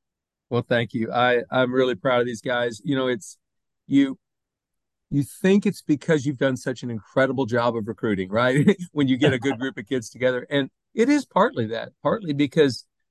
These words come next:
Speaker 1: you attract, when you recruit, you hopefully attract the kind of guys you,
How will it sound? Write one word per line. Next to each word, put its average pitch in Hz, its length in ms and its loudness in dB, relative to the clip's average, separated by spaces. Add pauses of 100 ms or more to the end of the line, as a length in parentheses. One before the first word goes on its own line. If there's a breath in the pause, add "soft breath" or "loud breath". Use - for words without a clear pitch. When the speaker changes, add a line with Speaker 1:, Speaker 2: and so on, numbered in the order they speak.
(100)
Speaker 1:
you 151 180 2
attract, 156 640 -2
when 139 160 -8
you 139 140 -2
recruit, 156 480 -4
you 131 100 -4
hopefully 143 360 -4
attract 131 400 -6
the 131 60 -12
kind 127 220 -6
of 113 80 -8
guys 123 320 -4
you, 120 200 -12